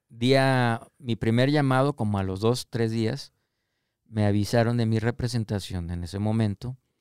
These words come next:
Y dice, "Oye, eh, ¿les gustó ya verte en persona, lo que estás haciendo? Nada más te digo que vas para",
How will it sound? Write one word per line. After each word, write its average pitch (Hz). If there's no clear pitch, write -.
Y 104
dice, 95
"Oye, 110
eh, 110
¿les 101
gustó 113
ya 101
verte 101
en 95
persona, 120
lo 101
que -
estás 92
haciendo? 113
Nada 92
más 95
te 107
digo 110
que 95
vas 92
para", 101